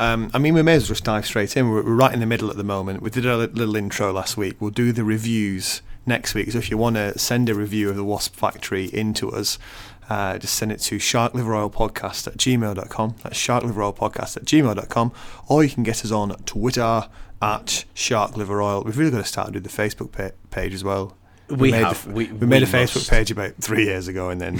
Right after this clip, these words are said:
Speaker 1: didn't look at it since. <laughs> Okay, so the bomb c-, the, the bomb circle. This starts with, um, a little, um, little, little bit from, from Frank, how he says that he feels like his head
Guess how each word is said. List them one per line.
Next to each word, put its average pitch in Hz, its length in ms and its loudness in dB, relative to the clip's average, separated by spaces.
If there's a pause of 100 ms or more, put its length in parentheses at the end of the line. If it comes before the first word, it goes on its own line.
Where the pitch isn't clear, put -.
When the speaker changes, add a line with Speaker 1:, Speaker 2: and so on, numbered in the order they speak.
(120)
Speaker 1:
didn't - 240 -2
look 196 160 2
at - 80 2
it 196 100 0
since. - 680 4
<laughs> 147 420 0 (640)
Okay, 165 360 4
so 135 300 8
the 117 160 -2
bomb 139 260 8
c-, - 180 -2
the, 123 340 0
the 117 200 -4
bomb 127 240 6
circle. - 500 -4
This 135 180 4
starts - 440 2
with, 107 200 0
um, 104 240 -2
a 107 80 -2
little, 113 360 0 (420)
um, 104 420 -2 (580)
little, 165 220 4
little 160 200 4
bit 135 200 0
from, 107 420 0
from 110 200 -4
Frank, 107 380 -4
how 113 80 -2
he 110 100 0
says 113 240 -2
that 107 140 -2
he 113 120 -2
feels 117 380 0
like 107 140 -2
his - 160 -6
head 117 420 -2